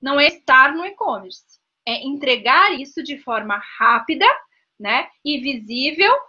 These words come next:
nos principais canais digitais. E estar no e-commerce, vender pela internet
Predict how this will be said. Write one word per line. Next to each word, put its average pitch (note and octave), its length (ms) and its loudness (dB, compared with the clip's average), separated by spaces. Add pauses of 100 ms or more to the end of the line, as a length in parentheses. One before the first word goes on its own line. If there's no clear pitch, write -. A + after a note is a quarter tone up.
(120)
nos C4+ 160 -12
principais C#4 680 0
canais B3 440 0
digitais. - 720 -10 (260)
E E4+ 320 6
estar F#4 400 2
no - 60 -12 (600)
e-commerce, D4 440 2
vender B3+ 600 -4
pela C4 300 -4
internet - 1200 -12